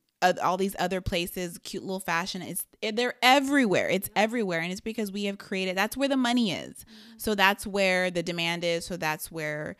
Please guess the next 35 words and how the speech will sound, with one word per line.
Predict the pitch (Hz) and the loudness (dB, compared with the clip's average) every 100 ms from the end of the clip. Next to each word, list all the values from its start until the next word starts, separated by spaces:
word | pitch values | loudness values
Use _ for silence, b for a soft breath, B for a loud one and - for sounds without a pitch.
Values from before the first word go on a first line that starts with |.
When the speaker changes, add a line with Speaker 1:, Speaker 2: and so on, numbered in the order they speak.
| b b b b | b b b b
Speaker 1:
you | 180 | -6
know, | 165 | -4
and | 151 226 | -2 -2
it's | 240 | -4
great | 196 226 247 269 - _ _ _ - | -4 2 4 4 0 _ _ _ -8
to | - 220 202 196 | -2 -2 -2 -4
supply | - 185 196 180 175 170 170 190 - | -6 -4 0 4 4 2 0 -6 -6
or | 165 | -6
to | 156 196 | -6 -8
create | - 202 175 170 | -8 -6 -6 -6
those | 156 | -8
jobs | 170 156 165 - | -4 -2 -2 -6
for | 196 | -10
people, | 202 196 196 | -8 -6 -6
but | 170 | -4
why | 170 175 | -4 -4
not | 185 269 | -6 -10
create | - 165 180 | -12 -12 -8
jobs | 160 156 156 - - _ _ _ _ - | -6 -6 -6 -12 -18 _ _ _ _ -4
picking | 196 196 185 | -2 -2 -2
up | - | 0
plastic | - 156 - 160 | 0 0 -2 -4
out | 151 | -4
of | 143 | -4
the | - | -6
ocean? | - - - 180 | -6 -6 -8 -8
Because | 151 - 143 165 | -4 -2 -2 -2
guess | 135 147 - | -6 -6 -6
what? | - | -8
We're | 147 147 | -8 -8
not | 151 156 - | -6 -8 -8
buying | 151 143 139 147 | -8 -6 -6 -10
fast | - - - | -12 -12 -12
fashion | - 180 - | -14 -12 -12
anymore. | 175 190 226 254 262 262 | -10 -6 -4 -2 0 -2